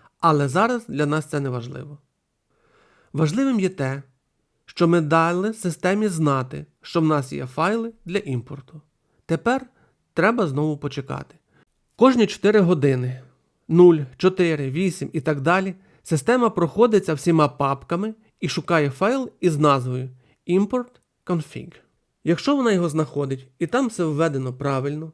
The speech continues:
то система починає завантажувати файли в Museum Digital, тобто переводити їх у картки об'єктів. Якщо імпорт проходить без помилок,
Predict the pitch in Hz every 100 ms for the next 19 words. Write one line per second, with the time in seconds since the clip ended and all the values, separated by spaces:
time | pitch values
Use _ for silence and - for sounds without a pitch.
0 | _ - 151 175 - 277 240 165 165 156
1 | 190 202 160 147 151 175 202 165 151 143
2 | 131 180 254 240 208 151 143 139 160 156
3 | 131 151 123 127 - _ _ _ _ -
4 | 160 151 135 139 131 196 233 214 202 202
5 | _ _ 233 - 151 - 156 - 147 131
6 | 123 123 _ _ _ _ _ _ _ _
7 | _ _ 143 165 - 196 214 190 156 -
8 | 156 147 208 151 123 156 - 147 139 131
9 | 135 139